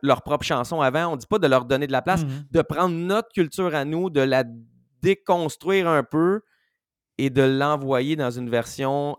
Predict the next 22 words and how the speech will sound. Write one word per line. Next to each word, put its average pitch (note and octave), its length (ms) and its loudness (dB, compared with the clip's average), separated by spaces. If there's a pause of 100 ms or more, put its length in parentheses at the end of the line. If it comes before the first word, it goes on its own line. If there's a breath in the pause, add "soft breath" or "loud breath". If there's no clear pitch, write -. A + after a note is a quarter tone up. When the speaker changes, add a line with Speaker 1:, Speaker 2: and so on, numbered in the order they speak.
(100)
Speaker 1:
anglo-punjabique, B2+ 1500 -2
Speaker 2:
Mhm. - 60 -20
Speaker 1:
si - 160 -20
ça - 120 -10
existe, B2 360 -16
là. C3+ 60 -20 (180)
Speaker 2:
Quand C4+ 160 -2
je G#3+ 60 -2
me, F3 100 0 (180)
quand C4 220 -2
Speaker 1:
Mhm. A#3 60 -4
Speaker 2:
je, C#3+ 340 0
quand, A3+ 180 -6 (480)
quand A#3+ 80 -4
je C4 60 -2
suis - 80 -12
confronté D3+ 600 -4
à D3+ 40 -6
quelque B2+ 200 -8
chose D#3 260 -2
de B2 80 -2
même, D#3 420 -4